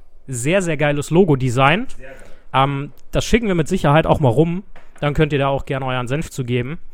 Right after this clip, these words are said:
Speaker 1: Ähm, des Weiteren möchten wir uns ganz lieb bei, äh, Patricia bedanken. Ähm, ich hab gehört, weil sie einen Kuchen gebacken hat. Ähm, oh ja, ein Küm-, ein Kümmelkuchen.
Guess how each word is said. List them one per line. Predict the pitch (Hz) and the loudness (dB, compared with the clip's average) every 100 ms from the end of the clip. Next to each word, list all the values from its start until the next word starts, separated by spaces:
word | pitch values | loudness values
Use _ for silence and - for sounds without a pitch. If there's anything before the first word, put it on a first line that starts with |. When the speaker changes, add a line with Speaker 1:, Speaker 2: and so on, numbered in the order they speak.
| - - - | -12 -14 -4
Speaker 1:
Ähm, | 131 135 139 135 | 2 2 0 -6
des | - 143 | -4 0
Weiteren | 147 175 175 160 165 | 2 2 0 -2 -2
möchten | 143 156 156 | -2 0 0
wir | 143 | -2
uns | 139 | -2
ganz | - 151 165 | -4 -4 -2
lieb | 147 | -2
bei, | - 131 | 0 -2
äh, | 131 127 | 0 -2
Patricia | - 127 233 - 151 | -2 -2 -2 -2 -2
bedanken. | 135 131 127 165 208 - - - - - | 0 -2 -4 -8 -10 -10 -10 -12 -8 0
Ähm, | 135 139 135 127 - | 2 2 -4 -6 -8
ich | - 135 | -4 0
hab | 165 | 0
gehört, | 160 156 151 | 2 0 0
weil | 143 | 0
sie | |
einen | 151 139 | 0 2
Kuchen | 214 208 | 2 2
gebacken | 131 120 123 127 | 2 -2 -2 -2
hat. | 123 - - - - - - | -2 -2 -6 -12 -16 -16 -4
Ähm, | 131 139 139 147 - - - - - | 0 0 -2 -10 -16 -20 -20 -20 -6
oh | 175 139 | -2 -2
ja, | 135 123 | -2 -4
ein | 120 120 | -4 -2
Küm-, | 214 - | -2 -4
ein | 123 | -8
Kümmelkuchen. | 110 196 269 - 127 107 | -2 2 2 2 -2 -6